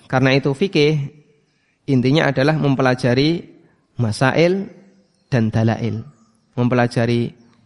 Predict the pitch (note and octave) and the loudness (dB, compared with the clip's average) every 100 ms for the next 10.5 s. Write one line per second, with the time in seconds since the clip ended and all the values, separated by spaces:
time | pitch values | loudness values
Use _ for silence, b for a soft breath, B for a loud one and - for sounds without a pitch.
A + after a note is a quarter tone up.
0 | - C3 E3 F3 A3+ C4 - - - _ | -2 0 2 2 2 -4 -8 -20 -20 _
1 | _ _ _ _ - C3+ B2 B2+ A#2+ - | _ _ _ _ -2 -2 2 2 0 0
2 | B2 B2 B2 A#2 - B2 F#3 - - - | -2 2 2 2 2 0 0 -4 -20 -20
3 | - B B B B B - D#3 D#3 C#3 | -20 B B B B B -2 2 2 2
4 | C#3+ C#3+ C3+ E3+ G#3 - - - B2+ A#2 | 2 2 2 2 0 -6 -8 0 4 4
5 | A2+ A2 A2 G#2 - _ _ _ _ _ | 2 0 -2 -6 -18 _ _ _ _ _
6 | _ - D3 C#3+ - G#2 _ _ _ _ | _ -10 -8 -8 -8 -12 _ _ _ _
7 | _ _ _ _ _ _ _ b b b | _ _ _ _ _ _ _ b b b
8 | b b b b b _ - E3+ E3+ G#3 | b b b b b _ 0 2 4 2
9 | A3 G#3+ D#3+ G3+ E3+ E3+ D3+ D#3 C3+ C#3 | 2 2 4 4 4 2 2 0 0 0
10 | A#2 B2+ A#2 G#2+ | -2 0 0 -2